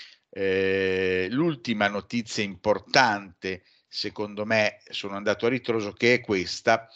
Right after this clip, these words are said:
Eh, magari era scontata, perché comunque sarebbe stato un terremoto per Anima, però prosegue la partnership con Crédit Agricole, eh, nel risparmio gestito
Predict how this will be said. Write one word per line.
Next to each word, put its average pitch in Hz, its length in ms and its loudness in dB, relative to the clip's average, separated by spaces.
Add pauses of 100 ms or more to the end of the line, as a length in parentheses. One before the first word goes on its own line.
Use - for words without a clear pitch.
(420)
Eh, 120 560 4
magari 160 440 6
era 127 140 6
scontata, 113 840 -4
perché 104 640 -4
comunque 107 840 -4 (160)
sarebbe 107 360 -6
stato 107 600 -2 (180)
un 104 200 -16
terremoto 104 600 2
per 110 200 4
Anima, 98 340 -2
però 117 300 0
prosegue 139 500 0
la 110 140 2
partnership 113 580 0
con 117 220 -8
Crédit 127 320 -4
Agricole, 110 580 -2 (380)
eh, 98 360 0
nel 120 180 2
risparmio 117 440 0
gestito 131 720 -6